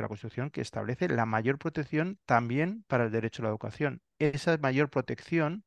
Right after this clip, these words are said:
constitucional también creo que podría establecerse, no, evidentemente de otra manera, porque no vamos a cambiar la Constitución ahora en esto, aunque se podría en algunos momentos, pero, eh, para la atención temprana. Lo que quiere decir que la mayor protección me la merece también la atención temprana. Esto, por lo tanto, ahí, pues, decía que era más compleja.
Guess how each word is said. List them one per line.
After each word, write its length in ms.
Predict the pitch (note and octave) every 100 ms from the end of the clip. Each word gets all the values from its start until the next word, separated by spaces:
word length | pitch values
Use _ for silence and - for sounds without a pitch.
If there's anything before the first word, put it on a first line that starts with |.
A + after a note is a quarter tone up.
| -
constitucional 880 | B2 - A#2+ A#2+ - A#2+ C#3+ E3 - - _
también 420 | - A2+ A2+ C#3
creo 280 | D#3 A#2+ C#3
que 120 | C#3+
podría 320 | A#2+ A2+ A2+ A#2+
establecerse, 540 | B2+ B2 A#2+ D#3 B2+
no, 220 | G#2 - -
evidentemente 640 | - - G2+ G#2 A2+ A2+ A2+
de 60 |
otra 140 | G#2+ A2+
manera, 180 | A#2+ C#3+
porque 140 | A2
no 80 | A#2
vamos 160 | A2+ A2+
a 40 |
cambiar 200 | G#2 A2+
la 80 | A#2
Constitución 360 | G#2+ A#2 A#2 A#2+
ahora 200 | C3+ D#3
en 60 |
esto, 240 | E3+ F#3 F#3 -
aunque 200 | B2 B2
se 100 | A2+ A#2
podría 400 | A2+ B2+ C3+ D#3 - - -
en 180 | C3+ B2+
algunos 240 | C3 C#3 C#3
momentos, 300 | D3+ E3 F3+
pero, 400 | D3 B2+ A#2+ -
eh, 400 | D#3 B2+ B2 B2 A2
para 180 | B2 A2+
la 60 | G#2+
atención 300 | G#2 B2 A2+
temprana. 400 | G2 D#3+ C#3+ -
Lo 100 | B2
que 80 | A2+
quiere 140 | B2 B2
decir 120 | C3
que 120 | B2
la 100 | A2+
mayor 240 | A2 A2+ C3
protección 440 | D#3+ D3 - C3
me 60 | C#3
la 80 | A#2
merece 280 | A2 G#2+ B2
también 240 | A2+ A2+
la 60 | A2+
atención 280 | G#2 G#2
temprana. 400 | G#2 G2+ G2+ G2+ - - - _ -
Esto, 440 | C#3 - D3 - _ - -
por 100 | B2
lo 60 |
tanto, 220 | B2 C#3+ D#3+
ahí, 300 | E3 D#3+ D3
pues, 220 | C3 C3+
decía 220 | B2 D3+
que 60 | D#3
era 80 |
más 140 | D#3 C#3
compleja. 500 | C#3 D3 F3 A#2+ -